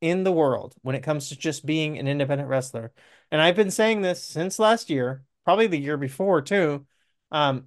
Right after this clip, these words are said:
Joseph, we've been talking about it, but Colby Corino, um, I just, I think he's fucking amazing, and he's going up here against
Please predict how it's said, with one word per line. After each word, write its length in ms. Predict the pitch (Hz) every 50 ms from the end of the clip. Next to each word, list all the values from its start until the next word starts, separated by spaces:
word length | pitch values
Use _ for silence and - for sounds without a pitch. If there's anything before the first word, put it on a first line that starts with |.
| _ -
Joseph, 320 | 160 165 156 - 170 143
we've 100 | 156 156
been 120 | 156 151
talking 360 | 139 185 190 202 202 170 151 143
about 200 | 139 135 131 135
it, 160 | 135 135 143
but 240 | 165 190 - _ -
Colby 300 | - 190 208 202 254 214
Corino, 560 | - 220 202 175 156 135 123 117 117 120 - _ _ _ _ _ _ _ _ _ _ _ _ _ _ _ _ _ _ _ _ _ _ _ _ -
um, 380 | 156 151 151 139 127 123 120 - _ _ _ _ _ _ _ _ _ _ _ _ _ _ _ _ _ _ _ _ _ _ -
I 220 | - 165 175 196 202
just, 600 | - - 160 147 147 143 - - - _ - _ _ _ _ _ _ _ -
I 100 | 143 147
think 220 | 143 143 160 135 135
he's 240 | 143 131 131 - _ _ _ -
fucking 300 | 143 123 131 143 151 147
amazing, 500 | 160 196 208 208 170 139 127 127 131 -
and 140 | - 147
he's 120 | 151 143 135
going 220 | 151 160 175 180
up 140 | 180 180 175
here 200 | 160 175 170 170
against 500 | 165 151 151 147 139 143 139 - - -